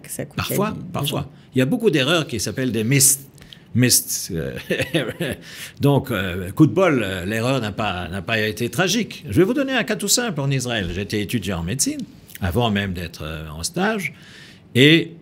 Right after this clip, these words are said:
Speaker 2: euh, on m'a demandé, j'avais suivi en gynéco-obstétrique à Safar Rofé une patiente qui, euh, avait, euh, en, en, en contraction. On m'a demandé de lui injecter,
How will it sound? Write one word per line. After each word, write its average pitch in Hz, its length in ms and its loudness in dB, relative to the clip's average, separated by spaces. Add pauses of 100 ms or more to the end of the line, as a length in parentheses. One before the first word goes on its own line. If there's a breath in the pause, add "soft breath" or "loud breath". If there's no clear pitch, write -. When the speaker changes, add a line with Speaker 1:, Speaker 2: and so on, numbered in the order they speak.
(240)
Speaker 2:
euh, 98 300 -12
on 101 120 -10
m'a 110 140 -6
demandé, 110 460 -2
j'avais 110 200 0
suivi 120 300 2
en 101 100 2
gynéco-obstétrique 98 800 -4
à 85 140 -2
Safar 87 320 -4
Rofé 190 320 -2
une 127 140 2
patiente 170 540 0
qui, 87 240 -6
euh, 80 720 -6
avait, 87 140 -8
euh, 87 1000 -12
en, 107 260 -2 (120)
en, - 80 -8
en 101 380 -12
contraction. - 520 -4 (1700 loud breath)
On 135 140 4
m'a 156 160 6
demandé 135 720 2
de 120 280 -2 (100)
lui 104 160 -6
injecter, 127 920 0